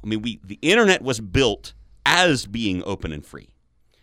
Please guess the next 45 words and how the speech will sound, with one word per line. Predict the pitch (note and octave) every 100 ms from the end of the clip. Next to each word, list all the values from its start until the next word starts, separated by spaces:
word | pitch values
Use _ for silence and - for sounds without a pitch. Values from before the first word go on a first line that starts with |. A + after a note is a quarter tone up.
| _ _
When, | G#2 A#2 B2
when, | G#2 C3 D#3+ D#3+
when | G#2+ B2+ E3
it | -
moved | A#2+ C#3+ F3 D#3
from | - C#3+ B2
being | C#3+
a | C3+
darpa | G2 A#2+ - -
project | B2+ A2+ A2+ -
for | F#2
military | G2 A#2+ - A#2+
bases | A2+ G#2+ G#2 G2+ F#2+
and | G2+ F2 E2
became | - - - C#3+ D3 C3+
this | A2+ -
open | A2 A2
thing | G#2 G#2
that | F#2
it | F2
is | F2 -
today, | - F2 E3+ D3 D2+ - _ - - -
we | - D3
got | C3+ F2 E3 G#3+ -
here | - G#2+ F#2+
without | G#2 - C3 G2
that. | D2 G1+ - - - - - -
My | A2 A#2+
concern | A#2+ G#2 - - G3 G3+ C#3+ A2
is, | - G#2
is | A2
that | A#2+ G#2+
we're | A2
gonna | A2 A#2
end | C3+ C#3
up | C3+ B2+
breaking | G#2+ A#2+ C#3 E3+ F3 A2
it | G2 -
by | F#2+ F#2+
trying | G2 B2 A2+ A2+
to | G#2
save | G2 - G2+ F#2+ F#2+ E2
what | E2 -
we | F2
have. | G2 G2 D#2+ C2+